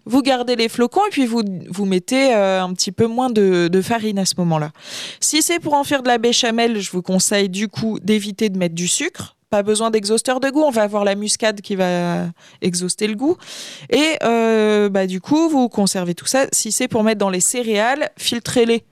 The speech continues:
c'est meilleur. Ça fait moins pâteux. Et donc, du coup, ça se conserve deux jours au frais. Et donc, avec ce qui va rester de ce jus, qui s'appelle l'okara, vous allez pouvoir faire des gâteaux, des cookies,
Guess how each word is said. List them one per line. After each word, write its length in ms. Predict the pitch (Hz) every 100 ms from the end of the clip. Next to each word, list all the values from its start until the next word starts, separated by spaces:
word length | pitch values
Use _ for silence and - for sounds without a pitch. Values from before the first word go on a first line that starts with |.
| _
c'est 160 | - 220
meilleur. 400 | 208 208 196 - _ _ - - - -
Ça 180 | - 196
fait 160 | -
moins 220 | 202 208 214
pâteux. 360 | 208 196 180 - - - - -
Et 160 | - 208
donc, 220 | 233 233
du 160 | 214
coup, 300 | 208 285 311
ça 180 | 339 277
se 80 | 240
conserve 400 | 233 233 254 233
deux 200 | 214 240
jours 240 | 220 254
au 80 | 240
frais. 280 | 160 175 170 _ - -
Et 140 | - 196
donc, 220 | 208 208 -
avec 500 | 220 226 233 233 -
ce 120 | -
qui 160 | - 220
va 140 | 196 180
rester 580 | 185 180 - - 262 - _ -
de 140 | 185
ce 240 | 175 - 165
jus, 400 | 160 220 285 -
qui 140 | -
s'appelle 600 | 202 - 175 185 170 165
l'okara, 680 | 170 233 - 175 165 226 269 -
vous 200 | 202 196
allez 180 | 185 185
pouvoir 440 | 190 175 220 254
faire 320 | - 214 233
des 140 | 202 202
gâteaux, 400 | 175 - 214 233
des 200 | 196 233
cookies, 600 | 214 180 - 233 294